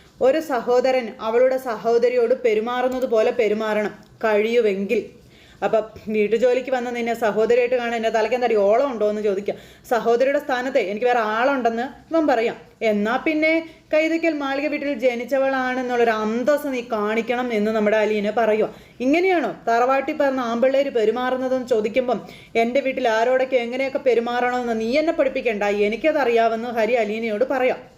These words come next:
എന്നിട്ട് ഇവനിങ്ങനെ എന്തോ ഭയങ്കര കലിപ്പിൽ ഇങ്ങനെ അലീനയുടെ അടുത്ത് നിൽക്കുക കേട്ടോ. അലീനയാണെങ്കിൽ ഇങ്ങനെ ഒരു ഡയലോഗ് അടിക്കുമെന്ന് ഇവൻ ഒരിക്കലും പ്രതീക്ഷിച്ചതുമില്ല.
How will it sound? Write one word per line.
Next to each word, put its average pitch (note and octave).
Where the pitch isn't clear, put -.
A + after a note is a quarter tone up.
എന്നിട്ട് G#3+
ഇവനിങ്ങനെ D#4
എന്തോ D4+
ഭയങ്കര C4
കലിപ്പിൽ B3+
ഇങ്ങനെ C4
അലീനയുടെ A#3+
അടുത്ത് B3
നിൽക്കുക A#3
കേട്ടോ. G3
അലീനയാണെങ്കിൽ C4
ഇങ്ങനെ C#4
ഒരു C#4+
ഡയലോഗ് C4+
അടിക്കുമെന്ന് C4
ഇവൻ C4
ഒരിക്കലും B3+
പ്രതീക്ഷിച്ചതുമില്ല. B3